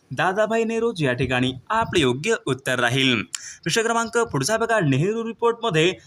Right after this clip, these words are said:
खालीलपैकी कशाची मागणी करण्यात आली? बघा, नेहरू रिपोर्टमध्ये खालीलपैकी कशाची मागणी करण्यात आली होती? तर वसाहतीचे स्वराज्य यांची मागणी करण्यात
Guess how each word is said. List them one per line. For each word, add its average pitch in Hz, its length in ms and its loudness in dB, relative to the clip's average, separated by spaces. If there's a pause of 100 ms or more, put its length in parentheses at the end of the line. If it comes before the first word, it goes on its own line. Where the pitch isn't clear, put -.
(180)
खालीलपैकी 127 520 0
कशाची 233 500 -2
मागणी 151 380 -2
करण्यात 170 380 0 (240)
आली? 127 180 2
बघा, 123 260 2
नेहरू 214 440 0
रिपोर्टमध्ये 220 680 0 (300)
खालीलपैकी 127 540 -2
कशाची 233 480 -4
मागणी 185 360 -2
करण्यात 156 400 -2 (200)
आली 127 180 2
होती? 127 480 2 (380)
तर 214 80 2
वसाहतीचे 220 680 -2
स्वराज्य 208 540 0 (280)
यांची 202 320 -2
मागणी 220 380 0
करण्यात 196 500 0